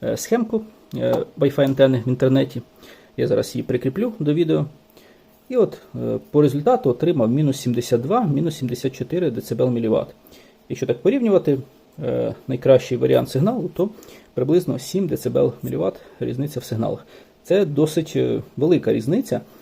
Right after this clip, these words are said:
І от з тим сигналом, мінус сімдесят два, сімдесят чотири, вже додаток, е, не вказує про те, що сигнал малий. Для нього вже сигнал став достатній.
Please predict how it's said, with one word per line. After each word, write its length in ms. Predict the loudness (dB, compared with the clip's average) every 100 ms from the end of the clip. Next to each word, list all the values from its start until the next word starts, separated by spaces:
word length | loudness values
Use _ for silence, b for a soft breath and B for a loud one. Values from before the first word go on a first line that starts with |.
| B B
І 80 | 0
от 160 | 0 -2
з 100 | 0
тим 180 | 0
сигналом, 480 | 2 0 2 2 0 -2 -14 _
мінус 200 | -6 -6
сімдесят 360 | -4 2 4 4
два, 140 | 4
сімдесят 420 | 2 -2 -4 -4 -4
чотири, 300 | -4 -2 -2
вже 300 | 6 6 4 B B B B -10
додаток, 560 | 2 4 6 2 -4 -4
е, 160 | 0
не 100 | 0
вказує 500 | -2 2 2 2 0
про 140 | -2 -4
те, 120 | -4
що 140 | -6
сигнал 480 | -6 -2 0 0 -2 -8 -4
малий. 400 | -2 0 -2 -6 b b b b 0
Для 100 | 2
нього 200 | 4 0
вже 120 | -2
сигнал 340 | -2 0 0 -2
став 340 | 0 0 0
достатній. 520 | -4 0 0 -2 -12